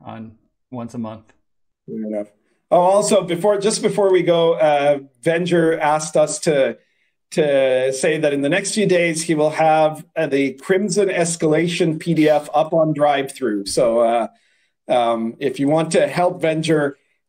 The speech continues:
Speaker 2: during his, his time of, I don't know, quarantine or whatever he's in, <laughs> uh,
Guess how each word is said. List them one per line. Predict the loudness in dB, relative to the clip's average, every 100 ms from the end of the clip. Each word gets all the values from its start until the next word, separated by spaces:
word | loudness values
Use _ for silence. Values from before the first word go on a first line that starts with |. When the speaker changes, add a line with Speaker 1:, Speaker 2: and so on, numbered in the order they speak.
| -2
Speaker 2:
during | 2 2 0
his, | 0 0 -2 -8 -14 _ _
his | -2 -2 0
time | -2 0 0
of, | 0 -2 -8 -4
I | -2
don't | 0
know, | -2 -4
quarantine | -2 0 0 -2 -2
or | 0
whatever | 0 0 -2
he's | -6 -2 0
in, | 0 -2 -6 -12 -6
<laughs> | -4 0
uh, | 2 2 2 -2